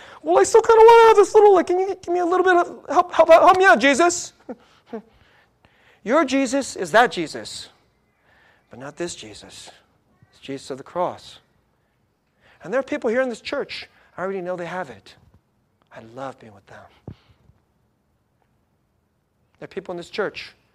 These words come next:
they have cancer. When you, when you meet with them, they're joyful. You know what this is? One of the gentlemen in our church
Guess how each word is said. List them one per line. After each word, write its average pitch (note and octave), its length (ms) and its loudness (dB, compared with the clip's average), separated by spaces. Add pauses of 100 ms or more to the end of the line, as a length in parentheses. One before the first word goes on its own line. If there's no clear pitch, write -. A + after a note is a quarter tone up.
(160)
they E3 60 -10
have D3 120 -12
cancer. F3 540 -12 (2000)
When D#3 120 -16
you, D#3 180 -16 (100)
when F3 100 -14
you E3+ 60 -12
meet F#3 140 -10
with G3+ 140 -12
them, A#3 220 -10 (1700)
they're C3 100 -18
joyful. C#3 580 -18 (1200)
You D#3+ 60 -20
know - 0 -
what - 60 -20
this - 180 -16
is? G#3+ 260 -10 (1200)
One C3+ 200 -18
of E3 60 -14
the E3+ 60 -16
gentlemen F3+ 320 -10
in G3 60 -12
our F#3+ 80 -14
church - 380 -14